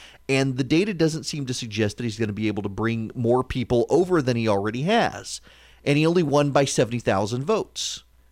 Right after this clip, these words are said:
This is a problem we need to explore. I can't tell you the number of people I've heard from, and, and what really got me started is, is one very good friend of mine who is really, really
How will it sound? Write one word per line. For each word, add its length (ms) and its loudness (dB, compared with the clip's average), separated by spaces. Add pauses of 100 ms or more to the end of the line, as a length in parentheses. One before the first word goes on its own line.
(120)
This 280 -4
is 80 -2
a 60 0
problem 520 0
we 120 -2
need 180 -4
to 80 -4
explore. 440 -4
I 200 2
can't 340 -2
tell 100 4
you 140 4
the 100 4
number 300 2
of 100 0
people 320 0
I've 180 0
heard 220 -2
from, 240 0
and, 160 0
and 240 0
what 160 2
really 200 2
got 140 2
me 60 0
started 320 0
is, 220 -4
is 240 -4
one 340 0
very 220 0
good 160 -4
friend 300 -4
of 100 -2
mine 340 -2
who 140 -2
is 140 -6
really, 680 0
really 540 -4